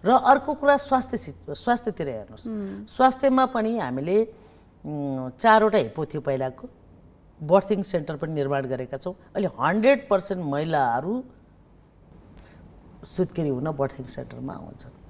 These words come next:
Speaker 1: घरमा कोही पनि हुँदैनन्।
Speaker 2: उम्।
Speaker 1: आठ नम्बर वडामा छ अहिले बर्थिङ सेन्टर। त्यस्तै गरेर वडामै, वडा स्तरमै स्थापना गरेको छ। दसैँ नौ ठाउँमा हामीले एउटा बजारको खलाङ्गा बजार बाहेक सबै ठाउँमा स्वास्थ्यको सेवा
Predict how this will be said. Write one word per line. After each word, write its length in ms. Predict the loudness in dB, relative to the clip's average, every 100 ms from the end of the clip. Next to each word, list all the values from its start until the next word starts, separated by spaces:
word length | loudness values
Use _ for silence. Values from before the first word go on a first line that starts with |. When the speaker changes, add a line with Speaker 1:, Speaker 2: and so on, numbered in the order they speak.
| -20 -20 -8 -4
Speaker 1:
घरमा 260 | -4 -4
कोही 280 | -6 -6 -6
पनि 60 | -10
हुँदैनन्। 480 | -10 -14 -16 -10
Speaker 2:
उम्। 460 | -6 -6 -6 -8 -2
Speaker 1:
आठ 160 | -2 0
नम्बर 240 | -2 0
वडामा 360 | -2 -2 -6 -8
छ 120 | -10
अहिले 220 | -10 -10
बर्थिङ 320 | -12 -12 -14
सेन्टर। 320 | -14 -18 -20 -20 -20 -20 -20 0
त्यस्तै 260 | 0 4 6
गरेर 400 | 8 8 6 4 -6 -4
वडामै, 560 | 2 8 8 8 4 2 -4 -6 0
वडा 200 | 4 2
स्तरमै 560 | 0 -2 4 6 6
स्थापना 380 | 2 -2 -4 -4
गरेको 280 | -8 -10 -12
छ। 40 | -14 -20 -12 0
दसैँ 420 | 8 8 8 0
नौ 360 | 4 4 4
ठाउँमा 360 | 2 -4 -6 -6
हामीले 260 | -6 -6 -6 -10 -20 2
एउटा 240 | 4 4 2
बजारको 540 | 4 6 8 6 0
खलाङ्गा 460 | -6 -4 -4 -2 -2
बजार 380 | -2 0 -2
बाहेक 520 | -2 2 4 4 2 -12 -20 -12
सबै 500 | -8 2 6 8 6
ठाउँमा 300 | 4 -6 -6
स्वास्थ्यको 560 | -4 0 -2 -2 -10 -8
सेवा 340 | -6 -2 -2